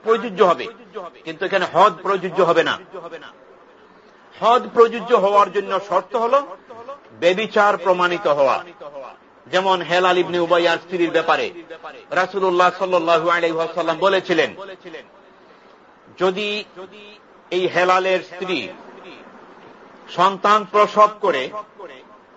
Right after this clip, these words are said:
মাথার চুল সুলানি-, সোনালী বর্ণের হয় আর পায়ের গুছা চিকন হয়, তাহলে তোমরা বুঝবে যে এটা হেলালের সন্তান।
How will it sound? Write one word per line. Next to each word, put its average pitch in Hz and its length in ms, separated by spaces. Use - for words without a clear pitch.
মাথার 180 480
চুল 208 360
সুলানি-, 202 560
সোনালী 202 400
বর্ণের 202 400
হয় 147 300
আর 160 340
পায়ের 190 380
গুছা 190 400
চিকন 214 320
হয়, 147 340
তাহলে 202 420
তোমরা 185 340
বুঝবে 170 540
যে 175 340
এটা 165 240
হেলালের 156 500
সন্তান। 147 480